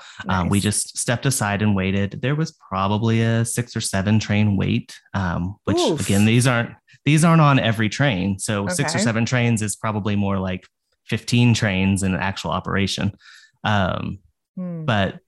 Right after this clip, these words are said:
Speaker 1: we were able to all ride on the same train still. So they're, they're working through it the best they can, but unfortunately it does appear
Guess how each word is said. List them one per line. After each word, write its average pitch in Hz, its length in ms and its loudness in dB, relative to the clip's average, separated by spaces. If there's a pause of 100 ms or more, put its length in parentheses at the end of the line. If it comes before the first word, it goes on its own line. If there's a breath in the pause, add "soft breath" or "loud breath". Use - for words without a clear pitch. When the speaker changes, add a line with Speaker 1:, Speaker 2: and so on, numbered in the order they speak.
(140)
Speaker 1:
we 131 180 2
were 123 200 4
able 107 200 0
to 98 80 0
all 104 160 2
ride 101 160 0
on 107 120 2
the 110 60 0
same 113 220 -2
train 95 320 -6
still. 90 240 -6
So - 160 -2
they're, 160 400 6
they're 180 120 2
working 190 300 2
through 156 160 0
it 131 80 -2
the 104 60 -4
best 101 240 -2
they 90 120 -6
can, 92 440 -2
but 87 140 -2
unfortunately 98 580 0
it 92 80 -4
does 98 240 -2
appear 95 480 -4